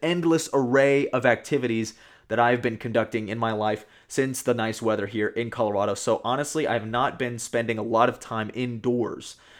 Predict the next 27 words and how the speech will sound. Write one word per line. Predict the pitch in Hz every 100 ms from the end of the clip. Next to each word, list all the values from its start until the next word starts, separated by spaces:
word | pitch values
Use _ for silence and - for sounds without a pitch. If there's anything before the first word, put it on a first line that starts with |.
| -
Uh, | - 107 -
and | 120
then, | 123 127
and | 127
then | 131 123
top | - 156 160 156 131
that | 139 143
all | - 131 131 -
off | 156 127 101 - - - - _ _ _ - -
with | 147
the | 143
fact | 135 123 131
that | 107 - - - -
the | 139
country | 135 - 202 277 - 185 139
now | 117 113 107 107
finally | - 139 123 104 95 117 - - -
is | 170 175 - -
reopening, | 127 151 165 170 156 156 123 92 58 -
right? | 107 113 127
And | 127
I | 127
posted | - 156 156 131
this | 131 -
on | 120
my, | 113 104 104
uh, | 87 98